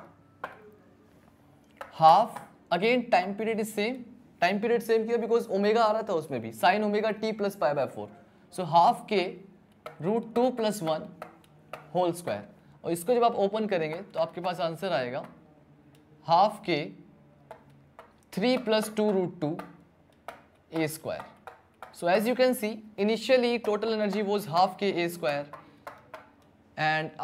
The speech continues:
after the superposition of three S H M, the energy is three plus two root two times the original energy। Understood everyone? And that's why option C is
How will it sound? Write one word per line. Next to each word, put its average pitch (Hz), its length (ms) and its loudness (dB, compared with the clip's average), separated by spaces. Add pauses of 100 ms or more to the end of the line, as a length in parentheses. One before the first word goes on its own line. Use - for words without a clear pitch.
after 220 240 2
the 208 100 -4
superposition 247 640 0
of 233 120 -6
three 226 180 0
S 208 200 0
H - 160 -4
M, 185 160 -8
the 175 140 -2
energy 196 380 -2 (100)
is 208 180 -10
three 240 180 0 (120)
plus 226 180 -4
two 226 240 -4
root 208 260 -2
two 214 160 -2
times 214 400 -6 (440)
the 156 180 -2
original 151 380 -2
energy। 98 360 -10 (540)
Understood 202 420 0
everyone? 233 320 2 (440)
And 165 320 0
that's 220 300 6
why 202 140 4 (2000)
option 208 800 0 (2250)
C 190 300 -2 (100)
is - 240 -8